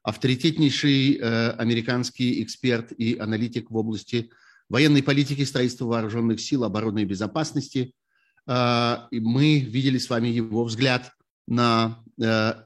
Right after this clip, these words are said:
российско-украинскую войну. Он всё-таки называет это войной, как и я. А я скажу вам, что я был бы вам благодарен за подписку на мой канал, за, э, отметки «нравится»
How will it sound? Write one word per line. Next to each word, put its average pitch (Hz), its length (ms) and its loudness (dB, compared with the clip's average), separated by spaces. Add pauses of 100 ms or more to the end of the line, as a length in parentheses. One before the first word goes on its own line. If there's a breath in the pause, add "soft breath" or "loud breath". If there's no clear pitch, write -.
российско-украинскую 120 1900 0
войну. 147 520 6
Он 147 180 2
всё-таки 131 340 -4
называет 123 360 0
это 120 180 -2
войной, 127 400 0
как 147 240 -4
и 147 40 2
я. 143 360 0 (520)
А 120 600 2
я 180 180 2
скажу 160 340 0
вам, 156 220 2
что 127 300 -4
я 120 240 -2
был 120 220 -2
бы 120 120 -2
вам 113 160 -2
благодарен 113 460 0
за 104 200 -2
подписку 123 500 -6
на 120 100 -2
мой 117 140 0
канал, 143 500 -2 (440)
за, 120 760 0 (100)
э, 113 40 0
отметки 135 880 0
«нравится» 156 800 0